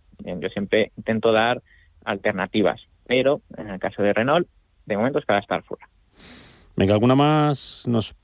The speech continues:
Speaker 2: preguntan
Speaker 1: Venga.
Speaker 2: por Watts Water Technologies, W T S, W T S del nise. ¿Qué recorrido le ve? Compradas desde ciento setenta y uno con cinco.
Speaker 1: Bien, esto sí tiene buen aspecto. A ver, W, sí, W T S, Watts Water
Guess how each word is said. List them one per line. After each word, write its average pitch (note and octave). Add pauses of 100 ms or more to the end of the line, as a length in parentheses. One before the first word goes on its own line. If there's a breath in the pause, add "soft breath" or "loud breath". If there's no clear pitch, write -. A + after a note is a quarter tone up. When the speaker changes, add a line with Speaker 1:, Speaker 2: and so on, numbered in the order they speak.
(100)
Speaker 2:
preguntan C3+
Speaker 1:
Venga. B2+
Speaker 2:
por C3
Watts A#2+
Water C3
Technologies, G#2+
W A2
T G#2+
S, F2+
W F#2+
T F#2+
S F2
del D#2+
nise. F2 (460 loud breath)
¿Qué G#2
recorrido G2+
le G2
ve? B2+ (220)
Compradas G#2+
desde G#2+
ciento A#2+
setenta F#2+
y F2
uno E2+ (200)
con -
cinco. E2 (1300)
Speaker 1:
Bien, G#2+
esto A2+
sí A2+
tiene G#2
buen F#2+
aspecto. F#2+
A F#2+
ver, F2
W, B2+ (160)
sí, F2
W G#2
T A#2
S, -
Watts A#2
Water A#2+